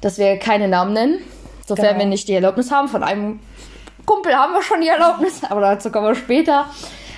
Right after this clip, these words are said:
Speaker 1: Ähm, deswegen würde ich sagen, wie nennen wir den jungen Herrn, durch den wir uns kennengelernt haben?
Speaker 2: Manfred?
Speaker 1: Nennen wir ihn Manfred.
Speaker 2: Momfred.
Speaker 1: <laughs>
Speaker 2: Wie
Speaker 1: Okay.
Speaker 2: jetzt, äh, Herr, wie war, Momfred war doch hier
Speaker 1: Von
Speaker 2: Bülent Ceylan.
Speaker 1: Bülent Ceylan, genau.
Speaker 2: Momfred.
Speaker 1: Momfred.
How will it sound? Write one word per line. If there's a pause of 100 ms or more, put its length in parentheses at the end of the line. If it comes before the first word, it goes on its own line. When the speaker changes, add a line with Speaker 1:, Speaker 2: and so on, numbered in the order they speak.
(120)
Speaker 1:
Ähm,
deswegen
würde
ich
sagen,
wie
nennen
wir
den
jungen
Herrn,
durch
den
wir
uns
kennengelernt
haben? (160)
Speaker 2:
Manfred? (280)
Speaker 1:
Nennen
wir
ihn
Manfred.
Speaker 2:
Momfred. (460)
Speaker 1:
<laughs>
Speaker 2:
Wie
Speaker 1:
Okay.
Speaker 2:
jetzt,
äh,
Herr,
wie
war, (180)
Momfred
war
doch
hier
Speaker 1:
Von
Speaker 2:
Bülent
Ceylan.
Speaker 1:
Bülent
Ceylan,
genau.
Speaker 2:
Momfred.
Speaker 1:
Momfred.